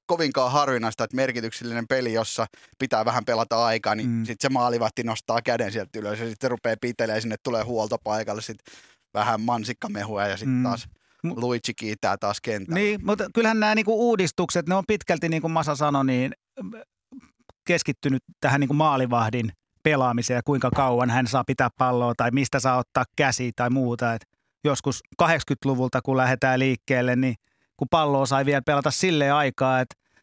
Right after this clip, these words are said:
Speaker 2: veskari avasi metrin päähän viereen ja sit pakki syötti takas veskarille, se sai ottaa käteen. Niin onhan siitä tultu evoluution aika pitkä matka tähän ja mun mielestä tää on selkeä,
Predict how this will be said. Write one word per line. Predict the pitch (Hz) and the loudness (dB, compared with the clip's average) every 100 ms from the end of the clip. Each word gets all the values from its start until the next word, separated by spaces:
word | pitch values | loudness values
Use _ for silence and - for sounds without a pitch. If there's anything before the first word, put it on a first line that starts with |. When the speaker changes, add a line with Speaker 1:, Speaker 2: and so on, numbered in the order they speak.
| - | 0
Speaker 2:
veskari | 180 - 151 143 | 0 2 0 2
avasi | 143 147 | 2 2
metrin | 170 165 135 120 | 2 0 0 0
päähän | 143 135 139 | 2 2 2
viereen | 196 147 143 139 123 - - _ _ _ _ 160 | 2 2 2 0 -2 -8 -16 _ _ _ _ 0
ja | |
sit | 156 165 _ _ _ _ _ | 0 -2 _ _ _ _ _
pakki | 180 - - 147 - - | -2 0 0 -2 -2 -2
syötti | 180 160 147 | -2 0 2
takas | 185 170 147 160 | 2 2 2 2
veskarille, | 151 - 147 165 | 2 2 2 2
se | 165 170 | 2 2
sai | 185 | 2
ottaa | 196 233 - | 2 2 2
käteen. | 262 - 135 123 117 | 0 2 0 0 0
Niin | 156 | 2
onhan | 190 190 | 2 4
siitä | 202 175 | 2 0
tultu | 202 190 208 | 0 2 2
evoluution | 202 165 160 156 160 | 4 2 2 2 2
aika | 170 - | 2 0
pitkä | 185 170 - 151 | -2 0 0 0
matka | 147 156 | 2 0
tähän | 175 151 143 | 2 2 2
ja | |
mun | 180 143 | 2 2
mielestä | 131 135 | 0 0
tää | 196 | 0
on | 165 | 2
selkeä, | - 175 147 - 143 139 | 2 0 0 0 0 0